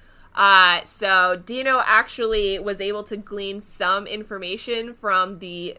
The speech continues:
conversations that, uh, Mister Fuji overheard whilst being held at the top of Pokemon Tower, and knew that Saffron City and more specifically Silph Co were, uh, sort of the next targets for Team Rocket, so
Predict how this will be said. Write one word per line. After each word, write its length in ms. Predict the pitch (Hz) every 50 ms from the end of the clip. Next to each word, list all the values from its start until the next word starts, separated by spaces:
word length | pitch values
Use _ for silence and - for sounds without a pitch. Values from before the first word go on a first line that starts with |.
| _
conversations 840 | - 202 196 196 190 196 - - 180 185 190 - 196 190 190 180 -
that, 380 | 190 175 170 170 175 - - -
uh, 220 | 175 180 170 165 165
Mister 260 | 170 170 - 180 170
Fuji 600 | - 180 170 170 160 175 180 175 170 165 - - _
overheard 640 | 175 180 165 170 175 175 175 170 175 175 175 170 185
whilst 440 | 170 156 156 165 180 - - - _
being 280 | - 175 170 175 170 190
held 320 | 185 156 160 160 165 165
at 80 | 170 -
the 80 | 180
top 360 | - 202 196 170 170 170 170 - 196
of 100 | 185 180
Pokemon 400 | - 190 170 196 185 165 160 185
Tower, 500 | - 202 185 196 220 240 254 277 285 277 _ _ -
and 180 | 226 226 226 226
knew 160 | 254 277 269
that 160 | 247 233 -
Saffron 480 | - 247 220 226 - - 233 226 226 247
City 600 | - - 208 202 202 196 190 190 190 185 175 - -
and 540 | 180 175 175 175 170 170 170 170 170 190 170
more 320 | 175 175 170 170 165 165
specifically 720 | 170 - - 180 175 - 170 170 170 165 160 165 160 156 165
Silph 380 | 175 - - 175 165 170 170 _
Co 300 | - 233 170 151 147 151
were, 540 | 151 151 160 156 151 147 156 151 147 147 - -
uh, 360 | 160 156 147 143 143 131 -
sort 240 | - - 160 151 147
of 80 | 147
the 80 | 165 160
next 340 | 165 175 165 - - - -
targets 480 | - 160 160 147 135 139 131 - -
for 180 | - 160 147 143
Team 220 | 147 - 160 151 139
Rocket, 400 | 117 - - - - 87 - -
so 420 | - - 95 73 82 107 165